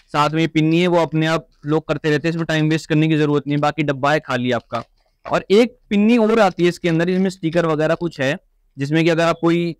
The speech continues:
कवर वगैरह लगवाते हैं या फिर कुछ और स्क्रीन गार्ड वगैरह लगवाते हैं तो उसके लिए चेपी चेपी सी कुछ दे रखी है।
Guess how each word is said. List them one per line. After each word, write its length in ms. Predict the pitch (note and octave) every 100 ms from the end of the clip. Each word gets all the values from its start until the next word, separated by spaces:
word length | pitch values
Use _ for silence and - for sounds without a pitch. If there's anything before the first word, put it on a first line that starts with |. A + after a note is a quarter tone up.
| _ _ -
कवर 220 | D3+ D#3
वगैरह 240 | D#3 D#3+
लगवाते 460 | D#3 C3+ C#3 C#3 D#3
हैं 140 | D3+
या 100 | D3
फिर 160 | C#3+ D3+
कुछ 200 | D3+ D3+
और 180 | D3 C#3+
स्क्रीन 300 | - C#3+ C#3+
गार्ड 160 | C#3
वगैरह 180 | C#3 C#3
लगवाते 380 | C#3 B2 B2 C#3+
हैं 60 |
तो 60 | D3+
उसके 200 | D#3 C#3+
लिए 160 | C#3+ D3+
चेपी 360 | - C#3 D3
चेपी 300 | C3+ C#3 C#3
सी 100 | C#3
कुछ 160 | C#3 C3
दे 100 | B2
रखी 220 | A#2+
है। 80 | A#2